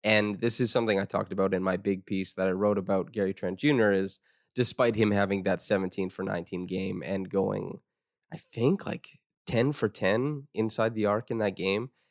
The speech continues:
he's still, he's not gonna be super efficient inside the arc. And this game was a reflection of that, I think. And quite a few games in Raptors jerseys have been reflections of that, is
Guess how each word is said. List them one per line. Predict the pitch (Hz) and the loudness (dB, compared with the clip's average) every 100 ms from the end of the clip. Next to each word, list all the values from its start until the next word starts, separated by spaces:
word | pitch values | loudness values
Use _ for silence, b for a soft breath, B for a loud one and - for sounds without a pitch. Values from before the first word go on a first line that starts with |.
| _ | _
he's | 117 110 | -2 0
still, | - - 123 120 113 104 - _ _ _ _ | -2 0 4 6 6 2 -4 _ _ _ _
he's | 123 117 | -2 2
not | 127 127 | 2 4
gonna | 123 | 2
be | 110 113 | 2 0
super | 101 - 107 107 | 0 -2 -2 0
efficient | 98 - 95 - 101 | 0 -2 -4 -6 -8
inside | 90 95 - 82 | -10 -8 -8 -8
the | 78 | -10
arc. | 60 - - | -12 -14 -8
And | 101 123 | -2 0
this | 127 | 0
game | - 113 107 | 2 0 0
was | 98 | -4
a | 95 | -6
reflection | 98 - - - - | -8 -8 -8 -10 -16
of | - | -10
that, | 76 76 | -8 -8
I | 85 | -8
think. | - 90 | -10 -6
And | 101 113 | -2 -2
quite | 110 147 | 2 2
a | 127 | 2
few | 110 | -2
games | 101 98 95 | -2 -4 -4
in | 95 | -8
Raptors | 101 101 - - | -10 -10 -14 -16
jerseys | - - - - | -16 -16 -16 -12
have | 95 | -8
been | 98 | -6
reflections | 87 - - - 87 82 | -8 -10 -12 -10 -14 -14
of | - | -6
that, | 82 82 | -6 -6
is | 85 - | -10 -14